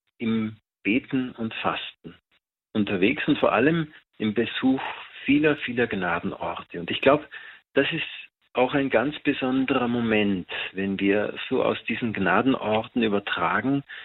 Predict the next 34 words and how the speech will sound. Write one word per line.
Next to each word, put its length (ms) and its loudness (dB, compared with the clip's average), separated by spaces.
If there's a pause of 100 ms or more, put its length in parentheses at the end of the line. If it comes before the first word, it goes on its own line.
(260)
gerade 380 6
in 160 2
de-, 340 0
dieser 300 -4
Zeit 280 -2
der 80 -2
Pandemie, 760 -4 (520)
wo 120 4
wir 260 4 (260)
darauf 280 2
vertrauen 640 0
dürfen, 460 -8
dass, 200 -6 (160)
wo 180 0
wir 100 4
jetzt 360 0
ja 340 2 (640)
schwerlich 440 2
auch 180 -4
Wallfahrten 760 0
machen 340 -2
können, 420 -2 (300)
dass 160 0
wir 60 6
darauf 280 4 (220)
vertrauen 580 2
können, 400 -2 (280)
dass 200 0
Maria 580 0
mit 200 -4
denselben 760 2
Gnaden 640 -6
zu 260 -2
uns 240 -2